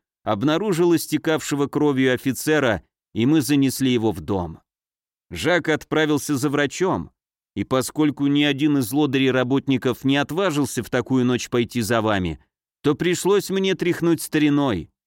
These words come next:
К великому моему несчастью, вот уже полгода, как я потерял зрение, и Матье вызвался мне помочь».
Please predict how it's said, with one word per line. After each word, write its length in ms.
К 60
великому 560
моему 300
несчастью, 800
вот 340
уже 220
полгода, 580
как 260
я 120
потерял 420
зрение, 640
и 140
Матье 440
вызвался 500
мне 220
помочь». 640